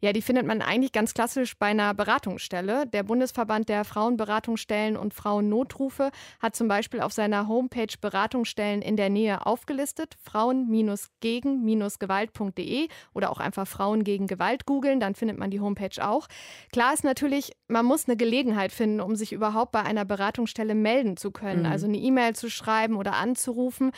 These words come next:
Speaker 1: Vielleicht kann man ja mal eine Runde allein spazieren gehen und, äh, entkommt dann so seinem Peiniger und kann mal anrufen. Vielleicht wäre für Deutschland aber auch eine Idee aus Spanien was. Da herrschen ja sehr strenge Ausgangsbestimmungen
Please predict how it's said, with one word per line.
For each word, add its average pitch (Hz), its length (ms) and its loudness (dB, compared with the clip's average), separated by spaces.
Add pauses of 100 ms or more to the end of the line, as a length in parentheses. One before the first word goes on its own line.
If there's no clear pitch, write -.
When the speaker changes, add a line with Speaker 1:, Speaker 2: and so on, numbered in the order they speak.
(320)
Speaker 1:
Vielleicht 233 280 2
kann 269 100 2
man 247 120 6
ja 233 80 6
mal 233 100 6
eine 226 160 4
Runde 240 280 4
allein 214 260 2
spazieren 240 580 2
gehen 208 280 2
und, 208 280 -2
äh, 123 180 -2
entkommt 220 480 -2
dann 208 160 2
so 214 160 0
seinem 202 320 0
Peiniger 208 560 0
und 202 100 -2
kann 214 160 -4
mal 196 140 -2
anrufen. 220 640 -2 (540)
Vielleicht 247 380 2
wäre 285 220 4
für 277 120 -2
Deutschland 226 480 0
aber 233 220 0
auch 240 80 -2
eine 247 120 2
Idee 220 280 0
aus 214 140 0
Spanien 269 500 0
was. 202 280 -2
Da 226 180 0
herrschen 240 440 -2
ja 220 200 2
sehr 214 240 0
strenge 233 540 -2
Ausgangsbestimmungen 277 1200 0